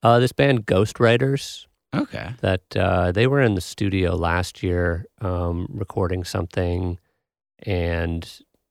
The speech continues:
Speaker 1: I guess I mentioned that I was a bass player at some <laughs> point, and they just hit me up, like, like, a week and a half ago, and were just like, "Hey, uh, we need a bass player for this gig," and, uh,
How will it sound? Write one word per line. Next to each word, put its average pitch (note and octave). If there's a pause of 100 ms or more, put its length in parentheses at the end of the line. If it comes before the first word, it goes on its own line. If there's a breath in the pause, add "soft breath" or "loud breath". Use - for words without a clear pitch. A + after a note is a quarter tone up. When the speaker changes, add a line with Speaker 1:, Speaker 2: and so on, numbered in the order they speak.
(120)
Speaker 1:
I G2+
guess -
I F#2+
mentioned F2+
that E2+
I E2
was E2+
a F2
bass E2
player E2
at F2
some F#2
<laughs> -
point, - (640 loud breath)
and F#2+
they G2
just G2+
hit A2
me F#2
up, F#2+
like, F2 (580)
like, G2+
a E2+
week E2+
and E2
a D#2+
half F2
ago, E2
and D#2
were D#2+
just E2
like, E2+
"Hey, C#3+
uh, G2+
we G#2+
need A2
a G#2
bass G#2+
player F2+
for -
this E2+
gig," F2+
and, -
uh, -